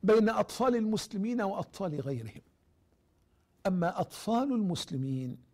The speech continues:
فعامة أهل العلم السواد الأعظم منهم أنهم في الجنة. يقول الإمام النووي رحمه الله:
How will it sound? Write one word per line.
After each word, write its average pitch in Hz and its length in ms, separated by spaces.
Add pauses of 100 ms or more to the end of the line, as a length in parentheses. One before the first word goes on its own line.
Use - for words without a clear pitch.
(300)
فعامة 196 640 (100)
أهل 151 180
العلم 151 340 (580)
السواد 202 520
الأعظم 208 500
منهم 240 300 (100)
أنهم 170 380
في 151 100
الجنة. 131 480 (720)
يقول 240 340
الإمام 240 420
النووي 233 440
رحمه 190 500
الله: 254 380